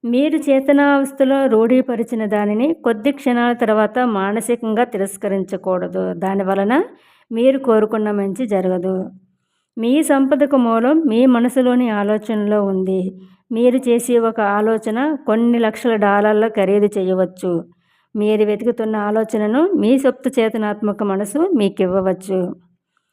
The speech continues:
ఈర్ష్య, అసూయలు సంపద ప్రవాహానికి ఆటంకాలుగా పనిచేస్తాయి. ఇతరుల సౌభాగ్యానికి సంతసించండి.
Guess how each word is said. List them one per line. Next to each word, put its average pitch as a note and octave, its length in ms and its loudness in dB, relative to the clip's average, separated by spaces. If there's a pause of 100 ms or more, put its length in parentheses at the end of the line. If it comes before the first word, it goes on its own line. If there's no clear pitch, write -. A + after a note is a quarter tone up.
(500)
ఈర్ష్య, B3+ 440 2
అసూయలు A3 840 2
సంపద A3+ 520 -2
ప్రవాహానికి G#3+ 640 0
ఆటంకాలుగా G#3 680 0
పనిచేస్తాయి. F#3+ 1160 -4 (840)
ఇతరుల A#3+ 500 2
సౌభాగ్యానికి G#3 1120 0
సంతసించండి. G3 1200 -4